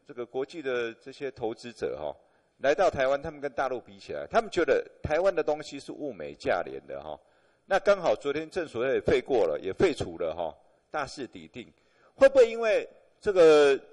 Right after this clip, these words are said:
局势确定了以后，掀起一波国际的买家，他们会前进台湾来瞄准很多潜在有爆发力的这个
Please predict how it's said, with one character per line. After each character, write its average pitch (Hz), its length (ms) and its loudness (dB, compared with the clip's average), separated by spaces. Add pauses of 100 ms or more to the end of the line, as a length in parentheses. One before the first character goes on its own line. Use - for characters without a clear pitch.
(140)
局 170 180 -10
势 - 200 -12
确 202 180 -2
定 151 180 -8
了 95 140 -2
以 87 160 -12
后， 110 260 0 (360)
掀 240 340 4
起 - 160 -12
一 - 140 -14
波 151 520 -2 (300)
国 151 360 6
际 180 340 -10 (340)
的 135 100 0
买 92 280 -6
家， 123 420 -4 (320)
他 180 100 -6
们 156 120 -12
会 165 140 0
前 123 280 -2
进 131 320 -12
台 98 200 -6
湾 104 220 -4 (420)
来 123 140 -2
瞄 131 360 -2
准 98 200 -2 (360)
很 107 180 -6
多 147 340 2 (360)
潜 120 280 -4
在 139 360 -2
有 95 100 -2
爆 139 260 0
发 120 200 -6
力 113 120 -10
的 90 120 -10
这 101 100 -8
个 85 420 -8